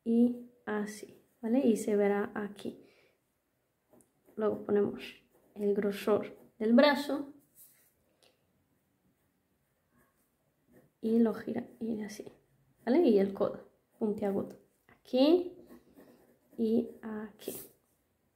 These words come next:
Vale, y ahora que ya lo tenemos para la mano, hacemos así una curva y el meñique aquí. Una vez tenemos el meñique, voy a hacer el pulgar, vendrá por aquí,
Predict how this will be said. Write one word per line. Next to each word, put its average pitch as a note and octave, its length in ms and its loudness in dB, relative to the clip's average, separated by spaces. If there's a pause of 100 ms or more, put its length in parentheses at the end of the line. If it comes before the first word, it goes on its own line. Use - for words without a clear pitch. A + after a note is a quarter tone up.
(460)
Vale, A#3+ 280 0
y A#3 100 8
ahora B3 280 8
que B3 140 2
ya A#3 100 4
lo C4 140 2
tenemos C#4+ 420 0 (920)
para B3+ 260 8
la G3 140 2
mano, B3+ 520 6 (680)
hacemos - 520 -4
así - 420 -10
una A#3+ 220 6
curva B3+ 540 2 (580)
y B3 360 4
el A3+ 180 6
meñique A3 640 0
aquí. - 400 -18 (1040)
Una C4 100 2
vez C4+ 180 6
tenemos A#3+ 380 6
el B3+ 100 -2
meñique, C#4 720 0 (640)
voy A#3+ 240 10
a A3 40 6
hacer A#3 500 -2
el G#3+ 180 -4
pulgar, A3 560 0 (400)
vendrá A3 300 0
por A#3+ 160 0
aquí, C4 440 -4